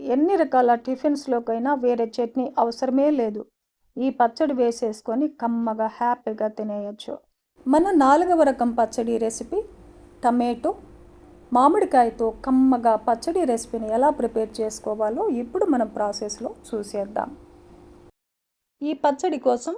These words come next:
ఒక పచ్చి మామిడికాయ తీసుకున్నాను, మూడు టమాటోలు తీసుకున్నాను. మామిడికాయ,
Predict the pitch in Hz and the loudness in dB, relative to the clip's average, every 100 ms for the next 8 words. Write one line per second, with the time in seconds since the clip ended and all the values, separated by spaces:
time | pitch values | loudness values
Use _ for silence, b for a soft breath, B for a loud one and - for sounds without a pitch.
0 | - - 262 247 277 - 339 254 277 302 | -8 -2 -2 0 -2 0 0 2 2 0
1 | 269 220 233 226 - 220 220 220 415 b | 0 0 -4 -10 -8 -6 -4 -4 -6 b
2 | b b - 285 370 277 240 240 277 269 | b b -2 0 2 2 2 4 2 2
3 | 233 220 214 214 - 208 202 208 294 _ | -2 -2 -4 -4 -8 -8 -8 -10 -14 _
4 | _ _ _ - 277 220 262 247 240 220 | _ _ _ -8 -2 0 0 0 0 2